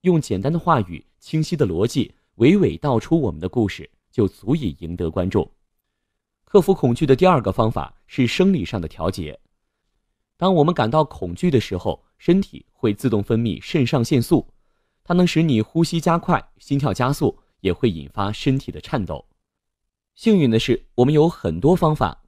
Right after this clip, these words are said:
可以把肾上腺素控制在有利的水平，深呼吸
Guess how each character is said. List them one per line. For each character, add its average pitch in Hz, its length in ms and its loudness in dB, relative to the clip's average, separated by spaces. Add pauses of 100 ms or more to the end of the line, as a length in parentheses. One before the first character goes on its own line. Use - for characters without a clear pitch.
(100)
可 117 40 4
以 117 60 4
把 85 240 -2
肾 131 240 0
上 135 140 0
腺 135 180 0
素 131 300 -2
控 123 240 0
制 110 100 0
在 98 220 0
有 73 160 -6
利 147 160 0
的 110 80 0
水 78 180 -8
平， 80 320 -10 (500)
深 185 200 4
呼 185 160 2
吸 180 260 -2